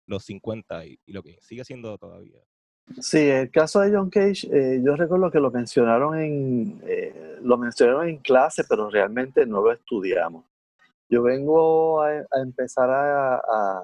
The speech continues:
Speaker 2: a realmente estudiarlo cuando me voy a hacer mi maestría, eh, fue en U C L A, Universidad de California en Los Ángeles.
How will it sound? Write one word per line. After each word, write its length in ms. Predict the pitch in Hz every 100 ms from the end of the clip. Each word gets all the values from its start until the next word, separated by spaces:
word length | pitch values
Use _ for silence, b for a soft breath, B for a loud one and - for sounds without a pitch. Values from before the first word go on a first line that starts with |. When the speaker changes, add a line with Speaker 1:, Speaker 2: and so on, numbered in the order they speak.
| 92
Speaker 2:
a 100 | 101 110
realmente 400 | 113 123 135 156
estudiarlo 600 | - 147 143 147 127 110
cuando 340 | 101 101 98
me 200 | 98 95
voy 280 | 92 107 123
a 80 | 131
hacer 220 | - 139
mi 120 | 131
maestría, 580 | 127 123 - 135 120 98
eh, 220 | 95 92 -
fue 280 | - 98 104
en 420 | 110 110 104 107
U 80 | 110
C 160 | -
L 140 | 120 123
A, 520 | 120 117 _ _ _
Universidad 340 | - 104 - 101
de 40 |
California 400 | 117 117 - 113
en 60 | 117
Los 200 | 120 -
Ángeles. 380 | 127 110 95